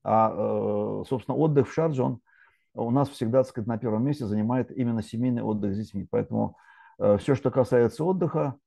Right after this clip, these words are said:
это все всегда доступно для, э, детей. Далее, э,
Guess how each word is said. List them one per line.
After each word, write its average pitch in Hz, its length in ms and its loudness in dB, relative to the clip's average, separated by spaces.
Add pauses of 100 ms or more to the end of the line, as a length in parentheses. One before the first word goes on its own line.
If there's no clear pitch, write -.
это 127 260 -4
все 147 300 -2
всегда 117 340 0
доступно 131 680 -2
для, 110 440 -2
э, 98 260 -2
детей. 85 380 -6 (840)
Далее, 135 480 6
э, 104 380 6